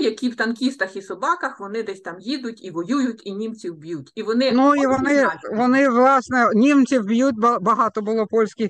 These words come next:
Speaker 2: фільмів на тему «Німців б'ють». Був ще такий культовий фільм, а, про капітана Клоса, блін, як, а, с-, «Ставка вище за життя»
Speaker 1: «Вище за
Speaker 2: називалася.
Speaker 1: життя», так.
Speaker 2: Так,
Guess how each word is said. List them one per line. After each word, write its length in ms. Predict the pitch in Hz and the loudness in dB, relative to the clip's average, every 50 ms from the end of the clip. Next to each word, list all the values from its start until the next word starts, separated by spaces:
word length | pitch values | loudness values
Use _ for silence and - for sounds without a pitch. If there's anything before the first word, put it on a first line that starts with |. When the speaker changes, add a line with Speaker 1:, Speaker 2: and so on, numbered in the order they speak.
| - _ | -4 _
Speaker 2:
фільмів 380 | 240 240 226 220 220 202 175 | -4 -2 -2 -2 -2 -2 -2
на 120 | 214 214 208 | -2 -4 -2
тему 300 | - 220 208 208 202 202 | 0 0 0 0 0 2
«Німців 460 | 190 185 175 165 175 - - 196 185 | 2 2 2 0 -2 -2 -4 -6 -4
б'ють». 300 | 175 196 214 240 262 254 - - - - - _ - | -2 -2 0 0 -2 -2 -6 -14 -20 -20 -16 _ -2
Був 280 | 208 262 277 262 240 | 0 2 4 2 2
ще 140 | - - 233 | 2 -2 -2
такий 280 | - 233 220 - 233 214 | -2 -2 -2 -2 -4 -2
культовий 600 | - 240 254 240 - - 226 214 220 220 214 196 | 0 0 -2 0 0 -2 0 2 2 2 0 0
фільм, 360 | - 247 254 262 247 240 - | 0 0 0 2 2 2 0
а, 340 | - 208 208 208 202 202 196 190 165 160 - _ _ _ _ _ _ _ _ _ | 2 2 4 4 2 2 0 -4 -6 -8 -10 _ _ _ _ _ _ _ _ _
про 140 | - 196 - | -4 -2 -2
капітана 540 | 233 220 208 220 196 - 226 214 208 202 | -2 -4 -4 -4 -2 0 0 0 0 -2
Клоса, 400 | - 214 208 214 214 185 - 170 | -2 -2 0 0 0 -2 -2 -4
блін, 260 | 156 160 202 220 190 175 | -4 -2 -2 -2 -2 0
як, 200 | 190 175 - 175 | -2 -2 0 -2
а, 80 | 170 | -4
с-, 260 | 143 - 208 196 185 | -4 -4 -6 -6 -6
«Ставка 440 | - - - 269 277 262 - - 240 | -6 -2 0 0 0 0 0 -2 -2
вище 500 | 214 214 240 240 - - 240 226 220 220 | 0 0 -2 -2 -2 -2 -2 0 0 0
за 160 | 190 190 214 | 0 0 -2
життя» 400 | 190 202 202 170 - - 135 123 - | -2 -2 -6 -6 -6 -6 -6 -6 -6
Speaker 1:
«Вище 200 | 254 302 320 - | -6 -4 -4 -2
за 140 | - - 254 | 0 0 0
Speaker 2:
називалася. 480 | 247 359 381 - - 320 320 285 277 277 | 2 2 0 0 0 0 0 0 0 -2
Speaker 1:
життя», 440 | - 262 254 - 220 170 165 170 - | -2 -6 -8 -6 -4 -4 -4 -4 -2
так. 200 | - 196 165 - | -2 -2 -2 0
Speaker 2:
Так, 160 | - 160 143 | -2 -4 -4